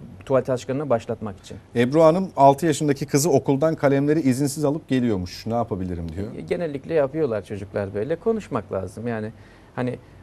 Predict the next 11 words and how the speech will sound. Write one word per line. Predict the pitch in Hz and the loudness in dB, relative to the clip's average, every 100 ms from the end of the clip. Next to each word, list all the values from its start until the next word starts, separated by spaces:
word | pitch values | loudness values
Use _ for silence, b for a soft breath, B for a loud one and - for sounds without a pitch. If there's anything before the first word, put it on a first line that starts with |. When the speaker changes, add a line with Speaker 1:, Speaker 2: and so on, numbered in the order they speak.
| - | -14
Speaker 1:
bu | 143 156 143 | -6 -2 2
belki | 147 143 | 2 2
başkasının | 139 139 143 - 147 | 0 0 -2 -4 -6
kalemi | 139 143 131 131 | -2 0 0 0
olduğundan | - 127 123 120 127 127 131 110 | 0 -2 -2 -2 -2 0 0 2
bahsetmek | 101 98 98 90 87 | 0 -2 -8 -8 -10
lazım. | 107 120 139 | -10 -8 -6
O | 131 | -6
kalemini | 143 135 135 131 | -4 -4 -4 -4
yerinde | 127 123 127 120 | -2 -2 -2 -4
bulamadığın | 117 120 120 113 120 117 117 | -2 0 0 -2 -2 -2 -4